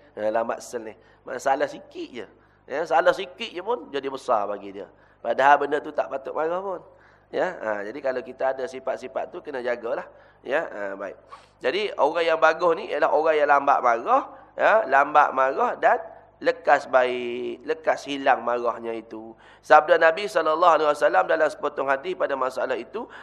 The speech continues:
adalah, "Tabiat antara dua tabiat itu semacam jua pada kepujian, kerana keduanya itu tidak mendatangkan mudarat yang panjang." Jadi, sifat marah yang dua ni, Nabi kata,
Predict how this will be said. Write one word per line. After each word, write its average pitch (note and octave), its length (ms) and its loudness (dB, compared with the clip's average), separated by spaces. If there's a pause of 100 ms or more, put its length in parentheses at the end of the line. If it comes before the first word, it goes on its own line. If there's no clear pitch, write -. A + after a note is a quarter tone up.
adalah, D3+ 300 2
"Tabiat D3 560 4
antara C#3 320 2
dua D#3 240 0
tabiat C3+ 320 -2
itu - 160 -8
semacam C3+ 400 -4
jua E3+ 320 -2
pada C#3 240 0
kepujian, C3+ 640 -2 (240)
kerana C#3+ 240 -2
keduanya C#3+ 480 -4
itu C3 320 -12
tidak C3 320 -4
mendatangkan B2+ 640 -2
mudarat B2+ 480 2
yang A2 240 -2
panjang." G#2 400 -8 (320)
Jadi, G3+ 320 -10 (400)
sifat C#3+ 400 0
marah D3+ 320 2
yang C#3 160 -2
dua D#3 400 2
ni, A#3 240 -10 (400)
Nabi C3+ 240 -2
kata, F#3 400 -2